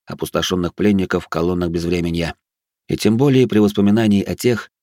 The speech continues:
чьи кости плотным слоем устилали мертвятник. Пожалуй, мой вселенец был очень, очень милосерден. Экс-людоедка заслуживала куда более серьёзного наказания. Пока она выполняла задание, белый дьявол открыл скрижаль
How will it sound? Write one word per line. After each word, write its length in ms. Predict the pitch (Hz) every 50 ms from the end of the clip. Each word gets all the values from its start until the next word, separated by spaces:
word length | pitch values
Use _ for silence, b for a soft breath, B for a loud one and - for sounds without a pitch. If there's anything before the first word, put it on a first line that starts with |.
| _ _ _ _ _ _
чьи 220 | - 87 95 104
кости 360 | 104 104 120 120 107 - - 87
плотным 420 | - 85 98 104 101 95 92 85
слоем 380 | - 90 104 113 113 107 101 104
устилали 460 | - 95 - - 82 85 90 90 90
мертвятник. 680 | 87 87 - - - 87 78 71 - 64 - - - - _ _ _ _ _ _ _ _ _ _ _ _ _ _
Пожалуй, 400 | _ - 92 - - 147 147 139
мой 160 | 135 139 135
вселенец 400 | 120 - 131 131 139 139 135 123
был 220 | 113 110 123 120 -
очень, 400 | - 127 135 123 - - 135 127 - - _ _ _ _
очень 280 | - - - - 117
милосерден. 640 | 104 95 90 90 87 - - 85 80 73 73 69 65 - _ _ _ _ _ _ _ _ _ _
Экс-людоедка 800 | - 117 123 - - 113 120 117 117 117 123 131 123 - - 110
заслуживала 580 | 107 104 104 120 123 110 107 110 110 110 107
куда 260 | 104 107 104 107 107
более 340 | 98 104 123 127 104 87 82
серьёзного 500 | 80 - 82 85 85 80 80 85 85 82
наказания. 680 | 82 82 - 85 82 85 85 78 71 69 65 65 - - _ _ _ _ _ _ _ _ _ _ _ _ _ _ _ _ _ _ _ _ _
Пока 280 | - 139 - - 135 147
она 140 | 135 135 131
выполняла 460 | 123 110 123 123 120 123 123 117 113
задание, 560 | 101 107 110 113 135 131 113 95 85 73 - - _ _ _ _ _
белый 260 | - 139 139 135 123
дьявол 320 | 113 104 120 123 123 117 110
открыл 340 | 104 - - - 107 104 98
скрижаль 500 | - - 92 90 90 113 117 110 98